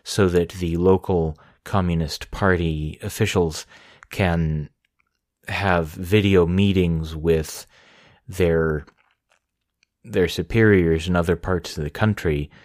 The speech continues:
so the Communist Party is able to control very, very local matters. Um, you know, of course, they divide up the authority, they, they, they divide up the assignments and everything,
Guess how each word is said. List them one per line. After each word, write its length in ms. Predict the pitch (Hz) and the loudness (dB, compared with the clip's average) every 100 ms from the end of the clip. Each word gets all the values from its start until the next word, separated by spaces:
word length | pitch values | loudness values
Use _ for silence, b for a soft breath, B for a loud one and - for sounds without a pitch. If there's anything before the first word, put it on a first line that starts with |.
| b b b | b b b
so 420 | - - 92 82 | -8 2 4 4
the 280 | 80 85 80 | 2 -2 -4
Communist 680 | - 107 95 82 78 - - | -4 0 2 0 -2 -8 -4
Party 420 | 110 101 90 82 | 2 4 4 0
is 160 | 80 90 | 0 0
able 280 | 87 85 80 | 0 0 -2
to 260 | - 78 | -6 -8
control 880 | - 80 78 - 95 87 85 78 76 b b b b b | -6 -6 -6 -2 2 2 2 0 -4 b b b b b
very, 380 | 98 107 104 90 | 4 4 4 0
very 460 | 80 92 92 87 | 0 4 4 2
local 760 | 80 80 85 85 - 78 69 69 | 0 2 2 2 0 -2 -2 -8
matters. 680 | 82 78 73 67 - - - _ b b b b b b b b | -6 -4 -4 -8 -12 -16 -18 _ b b b b b b b b
Um, 380 | - - - 127 _ _ _ _ _ _ _ _ _ _ _ _ _ _ _ _ _ _ - | -12 -10 -12 -18 _ _ _ _ _ _ _ _ _ _ _ _ _ _ _ _ _ _ -14
you 120 | 127 | -4
know, 120 | 95 78 107 | -4 -2 -2
of 100 | 104 | -2
course, 260 | - 104 - | 0 0 2
they 180 | 92 78 - | -2 0 -2
divide 380 | 85 87 82 | 0 2 0
up 200 | 82 - | -2 -6
the 400 | - 78 71 - - | -10 -8 -8 -12 -10
authority, 580 | - 123 107 87 85 107 | 0 4 4 2 -6 -2
they, 200 | 107 95 | 0 0
they, 340 | 101 95 90 | 0 -2 -2
they 160 | 80 87 | 0 0
divide 360 | 85 90 85 | 2 2 2
up 220 | 85 - - | 0 -4 -8
the 140 | 78 | -8
assignments 540 | 71 104 101 87 78 | -2 0 2 0 -2
and 100 | 82 | -4
everything, 500 | 76 73 - 73 73 | -4 -6 -6 -8 -8